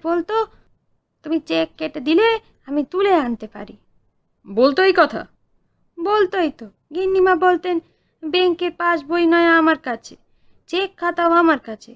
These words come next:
কিন্তু সরকার মশাই যখন শুধোবেন, "কর্তা মা, এত টাকা আপনি তুললেন কোন দরকারে?" তখন জবাব কি দেব? তো ছোটদাবাবু অজ্ঞেরাজ্যি করে বলতো,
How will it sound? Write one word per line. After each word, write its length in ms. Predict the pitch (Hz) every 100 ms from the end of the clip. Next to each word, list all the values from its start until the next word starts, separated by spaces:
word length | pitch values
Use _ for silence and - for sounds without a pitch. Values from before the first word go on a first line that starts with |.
| -
কিন্তু 260 | 320 330
সরকার 460 | 311 320 311 302 294
মশাই 320 | 277 277 330
যখন 300 | 320 311 330
শুধোবেন, 680 | - 302 302 349 466 403 302
"কর্তা 360 | 302 294 320
মা, 260 | 330 415 359
এত 220 | 285 277
টাকা 440 | 277 302 302 330 311
আপনি 320 | 311 330 320 _ _ _ _
তুললেন 380 | 277 311 370 392
কোন 240 | 370 370 370
দরকারে?" 440 | 359 359 359 370 _ _ _ _ _ -
তখন 320 | 311 359 320
জবাব 380 | 302 294 311 311
কি 120 | 427
দেব? 200 | 427 330 202 _ _ _ _ _ _ -
তো 80 | 262
ছোটদাবাবু 920 | - 320 320 392 392 370 381 339 359 - _ _ -
অজ্ঞেরাজ্যি 640 | 339 349 370 359 339 349
করে 220 | 330 349 311 254
বলতো, 580 | 339 403 - 330 330